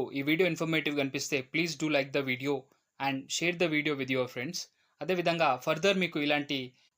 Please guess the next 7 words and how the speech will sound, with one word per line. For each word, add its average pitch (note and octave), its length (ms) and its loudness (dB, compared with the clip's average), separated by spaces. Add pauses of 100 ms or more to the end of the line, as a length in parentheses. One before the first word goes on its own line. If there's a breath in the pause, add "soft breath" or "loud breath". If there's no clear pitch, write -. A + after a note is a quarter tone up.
(140)
ఎడ్యుకేషనల్ F3 520 0
కంటెంట్ D#3+ 340 -2
వీడియోస్ C#3+ 280 -4 (100)
కావాలనుకుంటే C3 600 0 (260)
please F#3+ 260 -2 (260)
subscribe D#3+ 420 0
my D3+ 80 -2